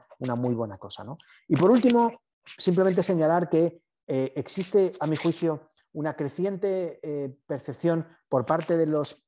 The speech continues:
de los, digamos, movimientos o, o partidos más progresistas en Europa de que hay que contrarrestar esos discursos de estigmatización de la migración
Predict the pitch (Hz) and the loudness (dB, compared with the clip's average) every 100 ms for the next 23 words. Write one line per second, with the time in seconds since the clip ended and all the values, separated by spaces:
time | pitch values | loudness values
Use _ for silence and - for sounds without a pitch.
0 | _ - 131 131 123 - - 127 123 127 | _ -16 -12 -6 -6 -8 -12 -12 -8 -8
1 | 123 117 117 127 123 123 120 113 117 117 | -6 -6 -6 -6 -6 -6 -4 -6 -6 -10
2 | 113 110 131 123 127 - 123 120 - 127 | -12 -8 -8 -6 -6 -6 -6 -6 -8 -10
3 | 131 - _ _ - 139 143 139 143 143 | -10 -12 _ _ -2 2 4 4 2 2
4 | 143 143 143 - _ - 185 196 170 151 | 2 0 0 -20 _ 0 2 2 0 0
5 | 151 135 117 - 160 123 - _ - 127 | 0 -2 -2 -2 0 0 -8 _ -12 -6
6 | 127 120 - 139 127 131 117 110 123 123 | -6 -6 -6 -8 -6 -6 -6 -8 -8 -6
7 | 117 113 104 139 135 127 127 120 - 117 | -8 -8 -8 -4 -2 -2 -4 -6 -6 -10
8 | 113 | -10